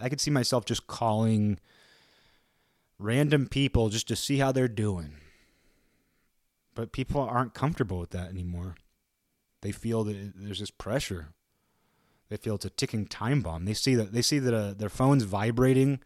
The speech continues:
"Oh, my phone's vibrating. Oh, it's not just a text message. It's, oh my God, it's a call. Oh my God, somebody called me today."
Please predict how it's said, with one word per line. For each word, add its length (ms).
"Oh, 60
my 120
phone's 300
vibrating. 580
Oh, 120
it's 120
not 160
just 180
a 40
text 300
message. 280
It's, 140
oh 140
my 200
God, 240
it's 120
a 40
call. 480
Oh 60
my 220
God, 360
somebody 260
called 500
me 140
today." 380